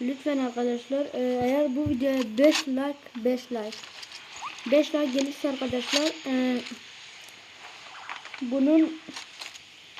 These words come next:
challenge bölümleri de gelecek arkadaşlar. Challenge'lar da yapacağız. Challenge videoları falan çekeceğiz. Ee, bugünkü videomuz, videonun başında dediğim gibi One Man's Band Rank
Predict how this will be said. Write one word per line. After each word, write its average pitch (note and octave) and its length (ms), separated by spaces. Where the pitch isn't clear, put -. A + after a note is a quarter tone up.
challenge C4+ 420
bölümleri B3 580
de B3+ 60
gelecek A3+ 460
arkadaşlar. A#3 640
Challenge'lar A#3+ 580
da A#3+ 40
yapacağız. A3+ 440
Challenge B3 340
videoları B3 520
falan A#3+ 320
çekeceğiz. A3+ 420
Ee, C#4+ 40
bugünkü D4+ 360
videomuz, C#4+ 500
videonun C4 720
başında B3+ 480
dediğim B3 380
gibi A#3+ 300
One C4 160
Man's C4+ 200
Band C4 320
Rank A#3+ 260